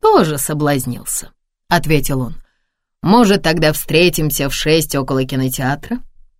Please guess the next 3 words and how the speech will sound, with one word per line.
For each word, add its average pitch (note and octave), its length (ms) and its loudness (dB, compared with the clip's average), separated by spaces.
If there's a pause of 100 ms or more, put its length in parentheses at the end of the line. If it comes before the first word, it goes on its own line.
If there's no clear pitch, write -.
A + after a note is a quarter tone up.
(260)
"Прекрасная C#3 800 0
идея. F2+ 300 -12 (380)
Договорились. C#3 880 -2